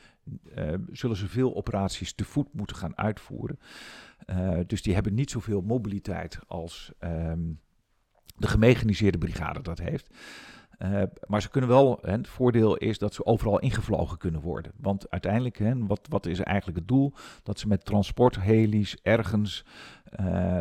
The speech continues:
daar waar het noodzakelijk is, of daar waar dij-, tijdelijk een zwaartepunt gelegd moet worden, dat ze heel snel ingevlogen kunnen worden en dan aan de grond gezet kunnen worden. Dus dat is een voordeel.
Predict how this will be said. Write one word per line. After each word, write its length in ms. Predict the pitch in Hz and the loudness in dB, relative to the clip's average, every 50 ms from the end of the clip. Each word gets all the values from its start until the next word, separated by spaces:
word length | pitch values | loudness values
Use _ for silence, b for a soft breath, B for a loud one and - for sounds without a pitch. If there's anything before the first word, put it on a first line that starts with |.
| 87 87 | -2 0
daar 240 | - 104 104 110 101 | 2 4 4 4 4
waar 100 | 92 95 | 4 2
het 120 | 95 80 | 0 2
noodzakelijk 560 | 87 90 - - 120 107 110 104 - 107 - | 0 0 2 4 4 4 4 4 2 0 0
is, 200 | - 98 92 - | 0 0 0 0
of 220 | - - 90 95 95 - | -2 -4 -4 -4 -8 -2
daar 240 | - 104 98 107 101 | 0 2 4 4 4
waar 160 | 95 95 90 | 2 0 2
dij-, 260 | - 95 101 110 - - _ | 2 2 2 2 2 0 _
tijdelijk 360 | - 110 120 127 113 104 - | 4 4 4 4 2 2 0
een 80 | 95 87 | 0 -2
zwaartepunt 600 | - - 113 110 120 - 101 - - 113 107 - | 0 2 4 4 4 2 -2 -2 -2 -2 -2 -2
gelegd 340 | - 92 92 98 - - | -4 -2 -4 -4 -4 -4
moet 160 | - 92 85 - | -6 -6 -6 -4
worden, 320 | 98 92 92 87 90 90 | -2 -2 -2 -2 -4 -4
dat 180 | - 92 - - | -4 -4 -4 -4
ze 100 | - 87 | -4 0
heel 220 | 101 123 156 143 | 2 4 4 4
snel 340 | - - - 113 107 98 - | 2 0 -2 0 0 0 -2
ingevlogen 640 | - - 110 - - 98 - 104 95 98 95 - - | -4 -6 -6 -6 -8 -6 -4 -2 -2 -2 -2 -4 -6
kunnen 220 | - 104 90 92 | -6 -4 -4 -2
worden 340 | 85 98 98 95 95 101 98 B B B B B B B | 0 0 0 0 0 -2 -4 B B B B B B B
en 140 | B - 95 | B 0 2
dan 180 | 98 92 95 101 - | 4 4 4 4 2
aan 120 | 98 98 | 0 0
de 80 | 95 87 | 0 -2
grond 320 | - - - 127 120 110 | -2 -2 -2 -2 -2 -2
gezet 360 | - 101 85 - 82 73 - - | -4 -6 -6 -6 -6 -6 -6 -6
kunnen 220 | - - 73 73 | -4 -4 -4 -4
worden. 320 | 76 67 52 78 - - | -4 -4 -6 -6 -8 -6
Dus 160 | - - 98 - | -4 -4 -2 -2
dat 160 | - 98 - | -2 -2 -2
is 120 | 101 - | -2 -4
een 60 | 98 | -4
voordeel. 500 | - - - 101 98 92 80 73 62 - | -6 -4 -2 -2 -2 0 -2 -4 -6 -6